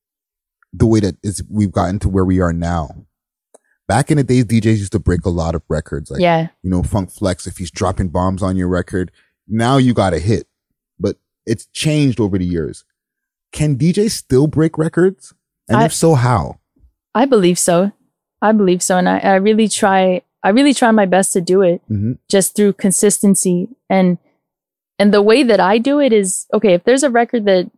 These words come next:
Speaker 2: you know, the venue, you know, sorry, the crowd at the venue may not know or are
Speaker 1: Mm-hmm.
Speaker 2: familiar with, 'cause you know how Toronto crowds are. If they're not super responsive to stuff they don't know,
Speaker 1: Yeah.
Speaker 2: you know, so it,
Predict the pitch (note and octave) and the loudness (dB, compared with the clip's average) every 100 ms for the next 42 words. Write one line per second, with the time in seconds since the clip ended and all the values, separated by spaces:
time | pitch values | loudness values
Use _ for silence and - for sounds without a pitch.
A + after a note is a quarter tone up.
0 | _ - A3 F3+ F3+ F3+ F3+ F#3 F#3 - | _ -2 0 2 0 2 2 2 0 -4
1 | _ _ _ _ _ _ _ G#3 E3+ E3+ | _ _ _ _ _ _ _ -2 -2 -4
2 | _ _ - F#3+ F3 F3+ - F3+ F3+ F3 | _ _ -4 0 0 0 0 2 2 2
3 | F#3+ - G3 F#3+ F#3 G3 F#3 F#3 F#3 F3+ | 0 0 -2 2 2 4 4 2 2 2
4 | F3 G3 A#3 F#3 F3+ F3 F#3 F3 F3 F3+ | 2 2 2 2 0 0 -2 0 0 2
5 | G3+ A#3 _ _ _ _ _ _ - G#3 | 0 0 _ _ _ _ _ _ -12 0
6 | A#3 G#3+ C4 C4+ C4 - G3 F#3 G3 F#3+ | 2 4 4 4 2 2 0 2 0 -2
7 | _ _ _ - - F#3 A#3 G3+ F3 F3 | _ _ _ -8 -2 2 2 2 2 2
8 | - G3+ - _ _ _ - G#3+ B3 D4 | 0 -2 -2 _ _ _ -2 2 4 4
9 | D4+ A3 - - - A3+ A#3 A#3 G3 F#3 | 2 0 -4 -10 -4 -2 2 2 2 0
10 | - G3 G3+ G#3 - F#3 - G3 - F3 | 0 0 0 -2 -4 -6 0 -2 0 0
11 | F3 F3 F3 G3 F3 - G2 G2 F#2+ E2+ | 0 0 0 0 0 -2 0 2 2 2
12 | D#2 C#2+ - A2 F#3 G#3 A3+ G#3+ G3+ | 0 -4 -2 2 4 2 2 2 2